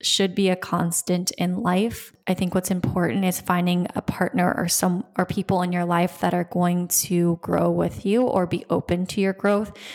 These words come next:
or support you as you make changes and develop.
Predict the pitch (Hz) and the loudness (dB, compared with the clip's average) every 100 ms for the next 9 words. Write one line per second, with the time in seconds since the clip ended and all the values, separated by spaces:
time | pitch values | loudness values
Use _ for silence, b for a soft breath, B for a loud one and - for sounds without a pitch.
0 | B B 175 170 170 165 165 170 - - | B B 0 2 2 2 2 0 -2 -4
1 | 180 - 175 165 196 175 - - 175 175 | -2 -4 -4 -6 -2 0 0 2 2 4
2 | 175 175 - 190 170 170 170 - 175 - | 2 0 -6 -2 2 2 0 0 -2 -2
3 | - 180 170 175 160 - 175 175 175 175 | -4 0 2 2 0 -2 0 0 0 -2
4 | 180 - - | -2 -2 -4